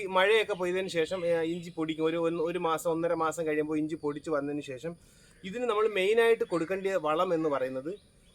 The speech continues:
ചാണകം കലക്കി ഒഴിച്ചു കൊടുക്കുക. അതൊരു, ആ, ഒന്നര മാസം, രണ്ട് മാസം കഴിയുമ്പോഴത്തേക്ക് വീണ്ടും ഇതിൻ്റെ അകത്ത്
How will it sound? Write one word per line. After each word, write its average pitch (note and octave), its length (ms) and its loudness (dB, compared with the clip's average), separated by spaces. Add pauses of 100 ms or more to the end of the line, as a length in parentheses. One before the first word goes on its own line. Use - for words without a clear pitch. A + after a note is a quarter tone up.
(140)
ചാണകം G3 520 2 (400)
കലക്കി D#3+ 320 0
ഒഴിച്ചു C3+ 180 -4
കൊടുക്കുക. A#2 220 -10 (680)
അതൊരു, F#3 240 2 (640)
ആ, D#3+ 40 -2 (200)
ഒന്നര F#3+ 240 0 (120)
മാസം, E3+ 220 0 (100)
രണ്ട് E3+ 160 0 (100)
മാസം D#3 300 -2
കഴിയുമ്പോഴത്തേക്ക് D3 680 -2
വീണ്ടും D3+ 260 -4 (100)
ഇതിൻ്റെ C#3+ 260 -2
അകത്ത് C#3 220 -4